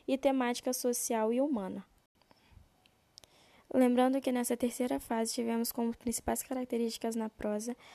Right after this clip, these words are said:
a prosa de aspecto reflexivo e existencial, além de uma poesia vanguardista. Nessa terceira fase, os autores que se destacaram na poesia e na prosa foram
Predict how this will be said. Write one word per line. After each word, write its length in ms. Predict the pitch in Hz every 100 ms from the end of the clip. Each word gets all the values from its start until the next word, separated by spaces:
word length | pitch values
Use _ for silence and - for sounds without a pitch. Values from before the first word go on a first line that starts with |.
| -
a 120 | 233 233
prosa 360 | 240 233 240 247 - -
de 360 | 226 233 220 - _ _ _ _ _
aspecto 460 | 240 - 220 214 233
reflexivo 760 | 240 254 247 - 240 247 277 -
e 100 | 247
existencial, 800 | 240 262 254 240 - 302 - - _ - - -
além 320 | 240 240 240
de 100 | 233
uma 160 | 254 247
poesia 480 | 247 240 233 226 220
vanguardista. 720 | 226 240 277 269 214 - 214 - _ _ _ _ _ _ _ _ _ _ _ _ _ _ _ _ _ -
Nessa 300 | 262 269 269
terceira 480 | 262 - 285 349
fase, 400 | 349 247 233 233
os 140 | 254 254
autores 420 | 254 254 254 262
que 80 | -
se 160 | 262
destacaram 640 | 247 247 247 233 226 233 233
na 100 | 226
poesia 560 | 233 220 220 247 269
e 80 | 262
na 140 | 226
prosa 400 | 220 233 220 254
foram 420 | 262 - 202 202